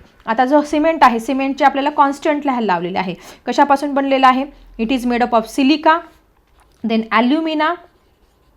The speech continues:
हं, and lime. या सगळ्यांपासून बनलेलं असतं सिमेंट. मग तुम्हाला कॉन्स्टंट लिहायचे आहे.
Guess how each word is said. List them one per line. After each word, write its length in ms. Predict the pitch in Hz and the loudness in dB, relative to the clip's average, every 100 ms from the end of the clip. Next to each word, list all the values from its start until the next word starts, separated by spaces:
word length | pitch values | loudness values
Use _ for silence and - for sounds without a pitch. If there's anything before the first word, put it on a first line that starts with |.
| _ _ _ _ _ _ _ _ _ _ _ _ _ - | _ _ _ _ _ _ _ _ _ _ _ _ _ -10
हं, 100 | 302 392 _ _ - 233 | -8 -8 _ _ -6 -4
and 140 | 240 294 - _ - 226 | -2 -6 -12 _ -4 4
lime. 260 | 214 170 156 _ _ _ _ _ _ _ _ _ - | 4 4 -8 _ _ _ _ _ _ _ _ _ -4
या 120 | 233 | -2
सगळ्यांपासून 720 | 226 240 240 233 226 226 226 | -2 -2 -2 -2 -2 -2 -2
बनलेलं 340 | 214 202 202 | -2 -4 -4
असतं 180 | 190 - | -6 -8
सिमेंट. 360 | 262 262 180 180 | -10 -10 -10 -12
मग 60 | 202 | -14
तुम्हाला 220 | 202 220 269 | -12 -10 -8
कॉन्स्टंट 540 | 277 247 240 196 180 | -8 -8 -6 -8 -6
लिहायचे 280 | 170 165 - | -8 -10 -14
आहे. 180 | - | -14